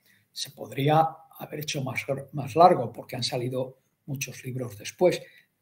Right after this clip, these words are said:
pero en el fondo, como está basado en evidencias documentales, esencialmente, y las evidencias documentales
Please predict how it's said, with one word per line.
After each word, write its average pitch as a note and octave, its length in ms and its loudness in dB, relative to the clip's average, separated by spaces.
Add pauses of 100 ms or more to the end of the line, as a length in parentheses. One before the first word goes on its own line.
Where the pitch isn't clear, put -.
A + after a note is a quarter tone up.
(120)
pero D3+ 260 6
en C#3+ 80 2
el C#3 140 4
fondo, D#3+ 680 6 (460)
como C#3 280 2
está G#3 240 2
basado F3+ 640 2 (320)
en C#3 180 0
evidencias C3 680 -2
documentales, A#2+ 920 -4 (180)
esencialmente, A#2+ 1300 2 (920)
y F3+ 120 6
las D3 220 4
evidencias E3+ 500 4
documentales D#3+ 640 6